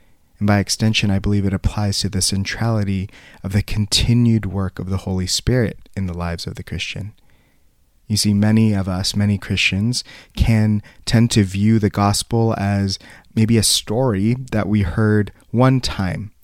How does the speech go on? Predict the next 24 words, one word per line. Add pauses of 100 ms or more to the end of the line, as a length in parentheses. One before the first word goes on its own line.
for
our
salvation. (1120)
But
it's
actually
so
much
more. (960)
It
is (520)
the
truth
that (240)
we
are
needed
to
be
reminded
of
daily.
It
is